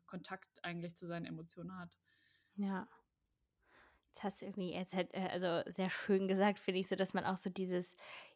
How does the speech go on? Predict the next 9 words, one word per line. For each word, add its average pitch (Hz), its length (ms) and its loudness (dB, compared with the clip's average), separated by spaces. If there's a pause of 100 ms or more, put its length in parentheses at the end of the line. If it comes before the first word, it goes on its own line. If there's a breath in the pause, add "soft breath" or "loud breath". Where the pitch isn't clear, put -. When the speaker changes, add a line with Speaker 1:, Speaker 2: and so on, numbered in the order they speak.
Speaker 2:
ja, 196 420 4
nicht 208 320 0
nur, 196 460 4 (160)
weil 196 440 0
ich - 120 -12
glaube, 190 240 8
gerade 175 300 6
auch 185 100 4
so, 175 300 0